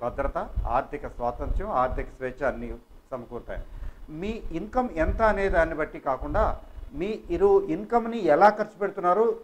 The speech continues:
ఎక్కడ ఖర్చు పెడుతున్నారు అనే దాన్ని బట్టి ఉంటుంది. చాలా ఇంపార్టెంట్. చూడండి ఇక్కడ for example మీకు ఒక వ్యక్తి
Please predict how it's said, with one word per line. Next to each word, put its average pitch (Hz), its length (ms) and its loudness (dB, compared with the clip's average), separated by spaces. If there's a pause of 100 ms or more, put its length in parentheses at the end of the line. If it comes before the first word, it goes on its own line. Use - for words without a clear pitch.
(240)
ఎక్కడ - 180 0 (100)
ఖర్చు 208 240 -2
పెడుతున్నారు 165 420 -2
అనే 147 160 -2
దాన్ని 131 240 0
బట్టి 120 200 -6
ఉంటుంది. 98 280 -20 (600)
చాలా 151 240 6
ఇంపార్టెంట్. 127 360 -2
చూడండి 151 240 0
ఇక్కడ 131 220 -4
for 127 140 2
example 127 380 -6 (840)
మీకు 185 320 -2 (1600)
ఒక 151 180 -4 (220)
వ్యక్తి 151 240 -6